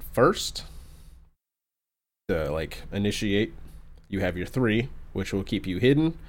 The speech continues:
You can either use that to set up an ambush or to just immediately jump on them. Um, don't need to use your movement, your three, to initiate, to start any of this, to start any of this.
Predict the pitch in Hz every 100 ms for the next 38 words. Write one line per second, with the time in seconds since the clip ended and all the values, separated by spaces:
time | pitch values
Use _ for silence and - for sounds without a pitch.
0 | - - - - 98 92 92 90 90 90
1 | - - 90 - 82 110 113 120 - -
2 | 95 95 - 90 78 80 - - 92 87
3 | 82 65 90 87 85 - 95 98 98 98
4 | - - - - - - - _ _ _
5 | - - - - - - - - - -
6 | _ _ _ _ _ - 127 139 135 135
7 | 127 123 120 113 117 117 113 120 104 101
8 | 101 104 104 - - - 90 104 104 -
9 | 98 95 - - 95 95 95 92 95 -
10 | - - - - - 101 - 92 - 95
11 | 92 85 87 101 -